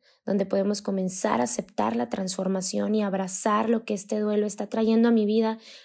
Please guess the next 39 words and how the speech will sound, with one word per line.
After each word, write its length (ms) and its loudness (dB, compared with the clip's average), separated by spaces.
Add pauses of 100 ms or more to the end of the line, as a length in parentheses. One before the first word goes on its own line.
como 320 4
un 100 4
regalo 440 2
enorme. 680 2 (500)
Si 160 -4
tú 220 0
estás 380 -2
pasando 440 -2
por 160 -4
un 140 0
duelo, 540 0 (500)
quiero 220 0
que 80 0
sepas 340 -2
que 120 -4
te 120 -4
abrazo, 560 -4 (1040)
que 440 4
reconozco 680 0
que 80 0
es 100 -4
doloroso, 720 0 (420)
que 120 -2
no 100 4
es 160 0
fácil 480 -6 (280)
y 60 -6
que 120 2
tal 160 4
vez 180 2
en 120 2
algunos 340 0
puntos 300 -4
te 80 -4
experimentes 540 -4
sumamente 500 -2
perdido 580 -4
o 140 -10
perdida. 440 -2